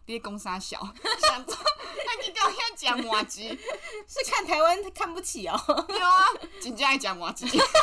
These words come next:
Speaker 2: <laughs> 好的，所以就是这个，诶，草莓麻薯呢，大家如果有到丽水的话，可以尝试看看。
Speaker 1: 对，因为这边我嘛有吃那个酱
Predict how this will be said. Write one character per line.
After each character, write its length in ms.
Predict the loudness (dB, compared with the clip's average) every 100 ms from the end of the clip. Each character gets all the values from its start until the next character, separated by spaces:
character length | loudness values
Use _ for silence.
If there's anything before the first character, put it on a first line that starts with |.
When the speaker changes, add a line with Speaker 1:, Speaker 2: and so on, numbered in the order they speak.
| 6 2 2 -2 -2 -14 -16 -10
Speaker 2:
<laughs> 800 | -8 -8 -8 -8 -8 -6 -6 -2
好 160 | 0 0
的， 340 | -4 -6 -6
所 160 | 0 0
以 80 |
就 120 | 0 -4
是 160 | -4
这 120 | -4 -2
个， 300 | 0 0 -2
诶， 280 | -4 -8 -12 -20 -8
草 260 | -2 0
莓 240 | -2 -8 -6
麻 240 | -4 -4
薯 280 | -6 -12 -12
呢， 200 | -12 -8
大 140 | -4
家 160 | -2 -4
如 140 | -6
果 180 | -10 -10
有 160 | -10 -12 -6
到 280 | -2 -2
丽 260 | -4 -10 -10
水 300 | -14 -12 -12
的 100 | -6
话， 160 | -4 -4
可 120 | -8
以 40 |
尝 240 | -14 -16 -14
试 180 | -12 -10
看 220 | -10 -10
看。 260 | -8 -8
Speaker 1:
对， 100 | -6 -6 -6
因 60 |
为 60 | -6
这 120 | -6
边 180 | -6 -6
我 80 | -2
嘛 180 | -2 -2
有 120 | -6
吃 160 | -8 -12 -10
那 140 | -10 -8
个 600 | -6 -8 -8 -10 -14 -16 -16
酱 280 | -8 -6